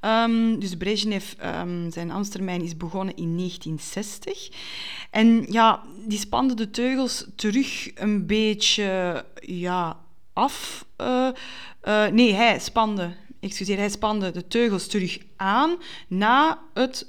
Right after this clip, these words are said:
eh, softere post-Stalin aanpak van zijn voorganger Khrushchev.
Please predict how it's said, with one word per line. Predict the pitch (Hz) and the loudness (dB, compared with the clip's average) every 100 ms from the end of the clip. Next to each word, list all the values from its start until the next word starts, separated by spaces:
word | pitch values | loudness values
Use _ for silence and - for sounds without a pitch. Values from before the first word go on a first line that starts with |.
| - | -10
eh, | 185 185 | -8 -6
softere | 175 - 277 - 247 208 | -4 -2 -4 -4 -4 -4
post-Stalin | - 240 247 - - 208 208 233 214 | -2 -2 -2 -6 -6 -2 0 0 -2
aanpak | - 202 214 214 - | -2 -4 -2 -4 -6
van | 165 196 285 247 | -4 2 4 4
zijn | 202 180 | 2 -2
voorganger | 156 160 160 151 156 - | -6 -6 -6 -10 -12 -14
Khrushchev. | - - - | -14 -12 -12